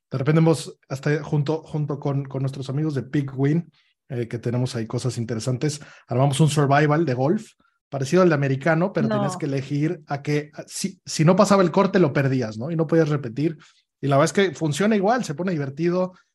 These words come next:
Speaker 1: Eh, todas las ediciones me ha ido fatal, me han fallado el favorito, me falló. <laughs> Eh, pero bueno, sí,
Speaker 2: No,
Speaker 1: se pone
Speaker 2: pues,
Speaker 1: divertido y
Speaker 2: invítame.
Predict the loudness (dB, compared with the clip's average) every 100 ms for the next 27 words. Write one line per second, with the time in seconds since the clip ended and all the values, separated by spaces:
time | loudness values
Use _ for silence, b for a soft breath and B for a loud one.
0 | _ -12 -8 -8 -4 -4 -4 -6 -4 -4
1 | -4 -6 -6 -6 -8 -10 -8 -8 -2 0
2 | 0 0 2 2 4 4 2 2 2 2
3 | 2 0 2 2 2 0 -4 -6 -6 -4
4 | -2 -4 -4 b b b _ -8 0 0
5 | 0 0 2 2 2 2 2 4 4 4
6 | 4 4 4 4 2 2 0 0 0 -4